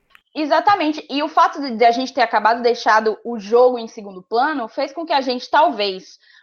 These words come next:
ou alguns de nós não tivéssemos percebido que o Fortaleza fez ontem uma das suas melhores partidas, é, ao longo do campeonato, né? Foi uma boa partida em termos de desempenho técnico e tático,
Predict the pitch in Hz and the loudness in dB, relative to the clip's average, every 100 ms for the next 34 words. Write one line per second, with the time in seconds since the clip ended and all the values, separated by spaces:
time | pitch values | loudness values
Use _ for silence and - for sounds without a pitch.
0 | - 208 202 202 202 196 196 - 220 214 | -4 -2 0 0 0 0 0 2 2 2
1 | 254 311 262 220 214 233 262 392 349 254 | -2 -2 -2 0 2 2 -2 -6 -2 0
2 | 254 254 233 - 226 226 214 202 311 320 | 0 -4 -14 -6 -6 -4 -6 -4 -6 -8
3 | - - _ - 427 427 - 311 269 247 | -12 -20 _ 0 4 4 4 4 4 2
4 | 254 294 311 226 233 339 - 269 269 302 | 0 -2 0 2 2 2 -6 -8 -8 -10
5 | 403 494 453 440 - 427 403 381 349 311 | -8 -6 -6 -8 -6 -6 -4 0 2 2
6 | 359 - 381 - - 262 254 320 370 - | 0 2 2 0 -6 -4 -2 -2 -4 -6
7 | - 285 285 285 294 330 294 285 349 320 | 2 4 6 6 4 2 0 -2 -2 -2
8 | 427 302 226 - _ _ _ _ - 202 | 0 2 0 -4 _ _ _ _ -2 0
9 | 262 - _ _ - 508 539 262 269 349 | 0 -6 _ _ 2 4 4 4 4 4
10 | 294 - 277 233 285 480 480 247 254 240 | 0 -2 -6 -4 -2 -2 -2 -8 -2 4
11 | 247 233 220 214 196 220 190 226 226 214 | 4 2 -4 -6 -8 -12 -12 -8 -6 -6
12 | 208 233 220 214 - 208 208 - 330 - | -6 -8 -10 -12 -2 0 0 -2 -8 -6
13 | 403 - _ _ _ - 320 320 185 233 | -8 -10 _ _ _ -6 -4 2 2 2
14 | - 311 427 | -2 -2 -2